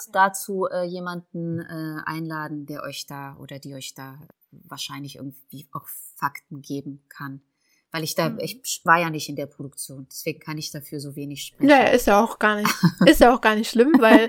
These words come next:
Speaker 2: <laughs>
Speaker 3: für uns war's ja auch so, ich mein, Gott sei Dank sind ja Geschmäcker verschieden. Also nur weil wir das nicht so toll finden, heißt das ja nicht, dass es nicht toll ist. Andere finden's vielleicht super toll und das ist ja auch wunderbar.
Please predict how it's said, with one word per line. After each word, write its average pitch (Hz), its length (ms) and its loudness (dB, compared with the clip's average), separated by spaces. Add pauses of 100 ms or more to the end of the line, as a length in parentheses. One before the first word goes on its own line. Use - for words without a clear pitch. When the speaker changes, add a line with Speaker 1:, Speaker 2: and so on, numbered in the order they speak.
Speaker 2:
<laughs> - 80 -18
Speaker 3:
für - 200 4
uns 320 260 10
war's 277 220 10
ja 269 200 8
auch 294 60 8
so, - 180 0
ich - 140 -4
mein, 254 160 0
Gott 254 160 4
sei - 140 0
Dank 226 120 -2
sind 220 140 -2
ja 202 80 0
Geschmäcker 190 400 -6
verschieden. 185 500 -6
Also 185 220 -4
nur 196 160 -2
weil 196 240 4
wir 269 240 10
das 233 160 2
nicht 277 180 2
so 233 100 0
toll 220 220 4
finden, 214 280 -2
heißt 196 160 -6
das 190 80 -12
ja 185 80 -2
nicht, 196 160 -8
dass 185 140 -4
es 180 100 -12
nicht 190 200 -8
toll 180 180 -2
ist. - 360 2
Andere 190 240 -2
finden's - 320 -6
vielleicht - 380 -6
super 202 320 4
toll 208 320 -4
und 220 100 -6
das 190 160 -10
ist 202 100 -4
ja 196 160 -4
auch - 120 -12
wunderbar. 190 500 -6